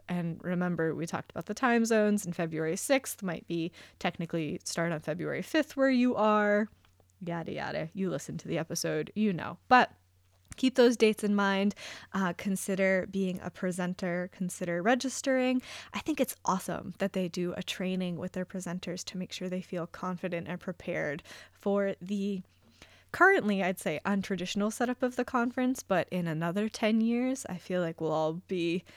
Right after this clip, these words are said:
it'll be the new normal, right? It'll be like, "Oh yeah, online conferences, that's just the way the world is right now." Um, not to say we won't all, all also enjoy getting together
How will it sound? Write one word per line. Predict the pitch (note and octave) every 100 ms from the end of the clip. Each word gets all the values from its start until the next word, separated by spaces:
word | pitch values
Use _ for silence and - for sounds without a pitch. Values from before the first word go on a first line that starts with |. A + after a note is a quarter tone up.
| - -
it'll | G#3+ A3
be | A#3
the | G3+
new | F#3 F3+
normal, | D#3 D#3 D#3+ C#3 E3+
right? | - - F3+
It'll | F#3 F#3+
be | F#3 F#3
like, | F3+ -
"Oh | E4+
yeah, | E4 F#3+
online | A#3+ C#4+ C4
conferences, | B3+ B3+ C4 C4+ C4 C#4 C4+
that's | C#4+ D#4+ -
just | G3 -
the | D#3
way | F3+ A3+
the | A3+
world | A#3 A3+ A3+
is | F4 -
right | E3+ F3+ -
now." | D#3 - F#3+ - - - _
Um, | F3+ F3+ D#3 D#3 F#3+ - _ _ _ _ _ _ -
not | A3+ G#3+
to | -
say | G3 F3+ E3
we | F3 F#3
won't | F3 -
all, | F3+ F3 E3 - _ _
all | G3+ G3 G3 F#3+
also | - F#3 - G3+
enjoy | E3 F#3+ F3+ E3 E3+
getting | D#3+ -
together | F#3 - D3 D3+ D3